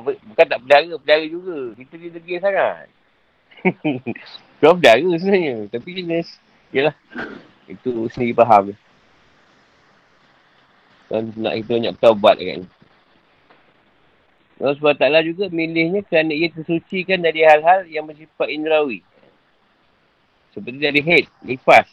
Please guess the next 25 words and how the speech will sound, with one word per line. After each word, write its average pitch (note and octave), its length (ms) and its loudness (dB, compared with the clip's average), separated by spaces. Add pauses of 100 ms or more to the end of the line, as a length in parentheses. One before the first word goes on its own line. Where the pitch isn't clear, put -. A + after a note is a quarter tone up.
(840)
Dan C3 180 -4
menaikkan C3 380 -2
tanpa D3 320 -4
melakukan D3 400 -8
hubungan C#3 400 -6
badan. A#2 400 -4 (1160)
Allah G2+ 100 -16
subhanahu B2 160 -2
wa A2+ 80 -14
taala B2+ 160 0
juga C#3+ 240 -6
memuliakan D3+ 480 -2
dirinya D3 320 -2
atas D3 240 -4
seluruh D#3 240 -4
kaum D3 240 0
wanita C#3+ 380 0
di D3 100 -4
dunia D3 320 -2 (400)
yang A#2 160 0
semasa C#3 320 0
dengannya. B2 400 -2 (160)
Zaman A2+ 400 -2
dia, D3+ 220 -2
Haw-, B2+ 220 2